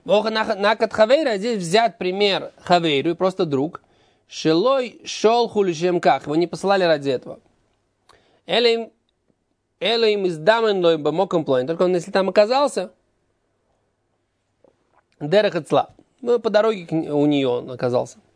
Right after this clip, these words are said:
С Гемара говорит, «Охо рвуса камашман, осам рвуса камашман».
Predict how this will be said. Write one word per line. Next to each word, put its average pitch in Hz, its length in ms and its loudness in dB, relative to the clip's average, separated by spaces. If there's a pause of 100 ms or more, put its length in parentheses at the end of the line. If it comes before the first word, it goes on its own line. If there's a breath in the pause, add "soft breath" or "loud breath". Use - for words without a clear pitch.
(1300)
С 127 120 -16
Гемара 151 320 2
говорит, 254 600 -2 (1800)
«Охо 226 340 2
рвуса 233 400 -2
камашман, 240 440 0
осам 214 280 -2
рвуса 160 260 -2
камашман». 127 480 -6